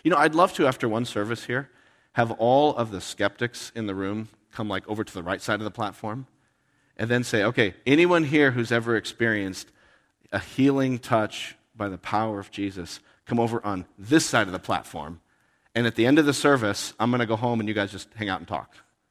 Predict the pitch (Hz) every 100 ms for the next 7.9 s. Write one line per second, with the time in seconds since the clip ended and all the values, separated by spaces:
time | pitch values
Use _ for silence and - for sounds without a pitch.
0 | _ _ _ _ _ _ _ _ - 107
1 | 104 127 143 170 160 147 139 104 98 95
2 | 71 65 - - - _ _ _ _ _
3 | _ _ _ 120 127 143 160 160 117 156
4 | 160 135 131 117 110 - - 110 101 85
5 | - - 95 - 104 - - 87 82 -
6 | 78 76 - _ _ _ - 104 98 82
7 | 104 - 101 95 98 - 90 87 87